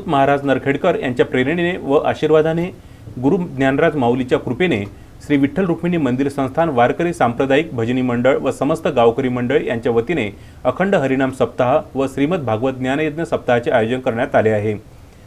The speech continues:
श्रीमद भागवत कथा प्रवक्ते हरिभक्त पारायण भागवत किंकर विठ्ठलरावजी विठ्ठलदासजी महाराज वृंदावन धाम यांच्या सुमधुर वाणीतून भागवत कथेला गुरुवार दिनांक सोळा मार्चपासून प्रारंभ झाला. सप्ताहातील दैनंदिन कार्यक्रमामध्ये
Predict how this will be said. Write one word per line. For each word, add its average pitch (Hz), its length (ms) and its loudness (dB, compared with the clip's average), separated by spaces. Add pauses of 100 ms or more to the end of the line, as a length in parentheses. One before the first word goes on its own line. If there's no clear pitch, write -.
(160)
श्रीमद 156 240 2
भागवत 147 400 2
कथा 156 160 2
प्रवक्ते 135 720 0 (200)
हरिभक्त 156 360 4
पारायण 139 400 2
भागवत 123 300 0 (100)
किंकर 139 360 0 (300)
विठ्ठलरावजी 156 640 2 (300)
विठ्ठलदासजी 156 540 2
महाराज 123 400 4 (300)
वृंदावन 160 440 6
धाम 147 280 -2
यांच्या 135 320 2 (320)
सुमधुर 156 340 2
वाणीतून 131 580 2
भागवत 123 340 0
कथेला 131 360 2 (420)
गुरुवार 156 240 4
दिनांक 175 340 0
सोळा 147 360 4
मार्चपासून 131 640 0 (360)
प्रारंभ 139 300 4
झाला. 110 340 6 (680)
सप्ताहातील 165 440 2
दैनंदिन 165 340 2
कार्यक्रमामध्ये 127 760 2